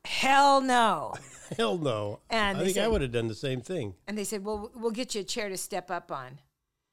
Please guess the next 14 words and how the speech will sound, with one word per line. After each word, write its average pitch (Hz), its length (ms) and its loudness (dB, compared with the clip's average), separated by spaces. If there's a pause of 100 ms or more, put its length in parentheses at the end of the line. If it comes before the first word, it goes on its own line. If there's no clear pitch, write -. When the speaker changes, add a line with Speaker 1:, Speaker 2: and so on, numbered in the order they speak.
(120)
Speaker 1:
Sweet 320 560 0
Jesus. 196 580 -4
Speaker 2:
Oh, 123 360 -2
perfect. 165 500 -4
Yeah. 139 420 -4
Speaker 1:
My 226 140 -2
first 262 360 -8
line 220 420 -2
was, 185 480 -6 (1040)
"Just 233 320 -8 (240)
f-, 254 100 -10
so 277 120 2
you 214 180 2
know, 196 460 0